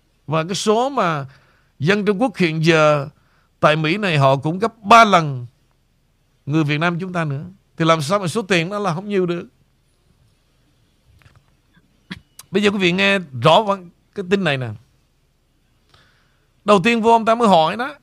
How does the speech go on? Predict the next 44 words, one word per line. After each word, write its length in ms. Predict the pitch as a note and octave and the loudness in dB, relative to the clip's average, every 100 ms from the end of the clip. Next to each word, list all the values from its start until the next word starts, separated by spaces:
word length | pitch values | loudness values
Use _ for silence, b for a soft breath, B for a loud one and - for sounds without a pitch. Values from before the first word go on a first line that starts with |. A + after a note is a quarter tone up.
| _ _ _ _ _ | _ _ _ _ _
là: 260 | D3 E3 D#3+ | -6 0 0
"Bạn 380 | D3+ D3+ D3+ F#3 | 2 2 4 2
đang 180 | G#3 | 0
ở 100 | G3+ | 2
đâu 300 | G#3 G3+ G3+ | 4 4 4
vào 320 | F#3 D3+ D3 C#3+ | 2 4 4 2
ngày 300 | D3 C#3+ C3+ | 0 -2 -2
chín 380 | - A3+ C#4+ E4+ - _ _ _ - | -4 -4 -6 -12 -18 _ _ _ -6
tháng 220 | G3 A3 | -4 2
ba 420 | F#3 F#3 F3+ F3 F3 _ _ _ _ _ _ _ | 2 2 -2 -8 -16 _ _ _ _ _ _ _
năm 200 | - F3 | -2 0
hai 140 | F3+ G3 | 2 0
ngàn 180 | D3+ C3+ | -2 -2
hai 100 | D#3 | -2
mươi 140 | D#3+ | -2
hai?" 260 | D#3 C#3+ C3+ B2 _ _ _ _ _ _ _ | -4 -4 -8 -14 _ _ _ _ _ _ _
Chính 200 | C4+ C#4+ | 0 2
xác 280 | G#3 B3+ A3+ | 0 -2 0
luôn, 220 | G#3+ F#3+ | -4 -4
quý 60 | G3 | -6
vị. 160 | F3 C#3 | -8 -8
Vào 180 | C#3+ D3+ | -2 0
không 200 | F3 F#3 | 0 0
gian 180 | F3+ F3 | -2 -2
và 80 | D3 | -2
thời 140 | D3 | 0
gian 160 | D3 D#3+ | 0 -2
đó, 80 | F#3 | -2
tôi 120 | E3+ | -2
đã 80 | E3 | -4
trình 160 | C#3+ C#3 | -4 -2
bày, 160 | C3+ B2+ | -2 -2
quý 80 | |
vị. 200 | D#3 B2+ A2+ | -6 -8 -8
Tôi 100 | D3+ | -4
nhớ 140 | D#3+ | -2
như 160 | F#3 F3+ | -2 -4
vậy. 240 | C3 G#2 - _ _ _ _ _ _ _ b b b b b b b b | -8 -10 -18 _ _ _ _ _ _ _ b b b b b b b b
Ông 120 | - A3 | -2 2
ta 80 | |
cho 180 | A#3 A#3 | 4 4
rằng 240 | G#3+ F3 E3 | 2 0 -2
khi 240 | A3 A#3 | -2 -2
mà 180 | G#3+ | 0